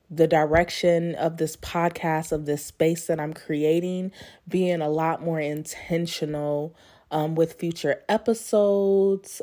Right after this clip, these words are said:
um, and all of these things. Um, and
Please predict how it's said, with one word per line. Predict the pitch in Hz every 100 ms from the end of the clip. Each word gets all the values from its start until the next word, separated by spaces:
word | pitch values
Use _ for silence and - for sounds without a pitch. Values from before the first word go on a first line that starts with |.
| -
um, | 165 160 160
and | 156 -
all | 175 202 220
of | 185
these | 165 160 -
things. | - 190 208 165 151 151 156 - -
Um, | 151 156 151 151 151 147 147 160 _ _ _ _ _ - -
and | - 175 165 160 165